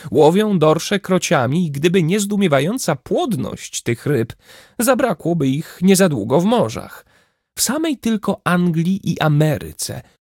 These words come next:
pięć tysięcy okrętów z osadą, siedemdziesięciu pięciu tysięcy marynarzy użytych jest do połowu dorszów. Każdy okręt przywozi średnio czterdzieści tysięcy sztuk, co czyni dwadzieścia pięć milionów.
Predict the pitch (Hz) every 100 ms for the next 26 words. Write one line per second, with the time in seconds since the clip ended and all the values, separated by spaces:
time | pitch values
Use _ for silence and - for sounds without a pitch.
0 | - 226 247 - 208 - 180 175 160 135
1 | 160 160 151 143 - - - 123 175 127
2 | 90 71 - - - - 170 170 165 -
3 | 226 214 220 - 180 175 190 170 160 165
4 | - 147 135 135 147 151 170 - 139 147
5 | 190 160 160 160 - 135 151 - 165 160
6 | 156 143 151 131 165 143 - - - -
7 | _ _ - _ _ _ - 170 175 165
8 | 185 - 147 156 165 - 151 139 131 135
9 | - 147 139 139 139 _ - - 147 127
10 | 123 208 - - 226 165 175 165 147 -
11 | - 320 - - - _ _ - 165 156
12 | 156 170 139 131 139 135 156 - - 190
13 | - 147 143 147 135 139 165 117 - -